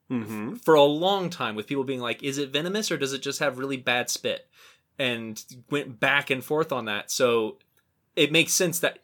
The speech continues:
Speaker 2: in the fossil record, similar features are gonna be even more argued.
Speaker 1: Yep. There is one other example that I know of, of a tetrapod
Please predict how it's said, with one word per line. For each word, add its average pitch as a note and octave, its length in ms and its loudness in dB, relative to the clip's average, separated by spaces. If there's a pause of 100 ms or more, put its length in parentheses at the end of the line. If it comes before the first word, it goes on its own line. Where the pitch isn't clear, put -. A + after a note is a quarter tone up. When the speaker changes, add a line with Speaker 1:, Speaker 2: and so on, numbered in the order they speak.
Speaker 2:
in C3+ 340 2
the B2 100 4
fossil D#3+ 400 2
record, C3+ 440 2
similar D3+ 680 4
features D3 380 -4
are C3 80 2
gonna B2+ 140 -2
be B2 200 -10
even D3+ 300 -8
more E3+ 400 -2
argued. G2 540 -6
Speaker 1:
Yep. G2+ 260 -4 (380)
There A2 180 0
is G2+ 160 -4
one C#3 400 4
other D#3+ 360 0
example B2+ 440 -2
that G#2+ 120 -2
I A2+ 180 0
know A2 240 -4
of, G2+ 100 -4
of G2 140 -8
a F#2+ 80 -10
tetrapod G#2+ 880 -4